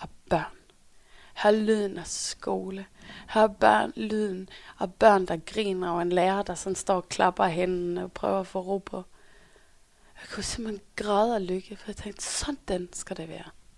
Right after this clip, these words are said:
Det er lyden af børn. Første gang nogensinde, det var, da vi havde lavet den der skole nummer et. Og jeg kan mærke,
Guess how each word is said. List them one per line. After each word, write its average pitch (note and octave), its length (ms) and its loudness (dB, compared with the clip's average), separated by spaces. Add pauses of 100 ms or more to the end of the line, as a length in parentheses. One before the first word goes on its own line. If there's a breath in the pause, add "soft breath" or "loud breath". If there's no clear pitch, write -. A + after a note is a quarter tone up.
(180)
Det C#4+ 180 4 (120)
er A3+ 60 0
lyden G#3 560 -2 (260)
af D#3+ 120 -6
børn. - 260 -10 (840 soft breath)
Første - 580 -2
gang F#3 220 -2
nogensinde, G3+ 800 -6 (460 soft breath)
det G3 80 -12
var, F#3+ 100 0
da F3+ 100 -2
vi F3 100 -6
havde E3+ 140 -4
lavet E3+ 300 -4
den E3+ 180 -8
der D#3+ 200 -14 (540 soft breath)
skole F3 300 -4
nummer E3+ 220 -4
et. D#3 240 -10 (640 soft breath)
Og G3 120 0
jeg G#3 120 2
kan A3 220 -4
mærke, A3 260 -4